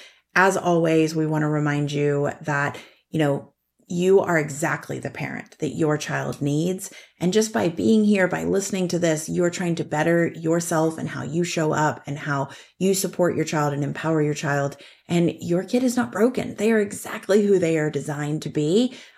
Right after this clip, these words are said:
Uh, and they might not have the skills, they might not have the access to be able to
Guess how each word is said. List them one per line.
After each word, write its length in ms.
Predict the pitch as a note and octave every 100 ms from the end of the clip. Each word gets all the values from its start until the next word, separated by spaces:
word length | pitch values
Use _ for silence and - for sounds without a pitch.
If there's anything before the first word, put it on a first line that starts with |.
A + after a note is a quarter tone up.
| -
Uh, 220 | D#3+ C#3+ -
and 200 | G#3 A3
they 80 |
might 200 | B3+ D4+
not 160 | D#4 C#4+
have 220 | B3 B3+
the 120 | G#3
skills, 540 | F#3 - B3 B3 B3 A#3
they 100 | F3
might 180 | E3+ D#3
not 200 | E3 D#3
have 360 | D#3 D3+ C#3 - - _
the 420 | - E3+ D#3+ D3 A#2+ - _ _ -
access 680 | E3+ G3+ - G3 D3+ D3+
to 100 | -
be 240 | E3+ E3 -
able 320 | D3+ D3+ D3+
to 380 | D3+ - C#3